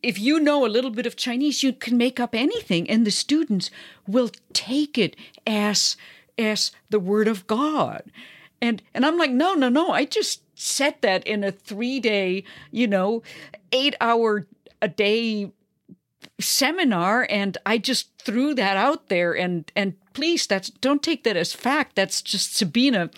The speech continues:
saying something. That's not the truth." But people really, I think,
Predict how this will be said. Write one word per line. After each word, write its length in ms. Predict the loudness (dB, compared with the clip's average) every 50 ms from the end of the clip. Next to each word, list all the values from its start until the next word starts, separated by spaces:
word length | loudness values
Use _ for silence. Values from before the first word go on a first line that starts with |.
| -18 -20 -14 -6
saying 520 | -4 0 0 2 2 2 2 0 0 0
something. 440 | 0 0 0 -2 -4 -4 -4 -6 -4
That's 260 | -4 -4 -4 -2 -2
not 300 | 0 0 0 -2 -4 -6 -12 -20 -18 -18 -18 -18 -20 -20 _ _ _ _ _ -16 -16 -12 -10 -10 -10 -12 _ _ _ _
the 400 | -14 -6 -4 -2 -2 -2 -2 -4 -6 -8
truth." 760 | -10 -6 -4 -2 -2 -2 -2 -4 -6 -10 -14 -18 -18 -20 -20 -20 -20 -20 -20 -20 -6 _
But 180 | -4 -4 -2 0
people 360 | 0 0 0 2 0 0 0
really, 420 | 2 2 2 2 2 2 2 2 0
I 80 | 0
think, 300 | -2 -2 0 0 0 -2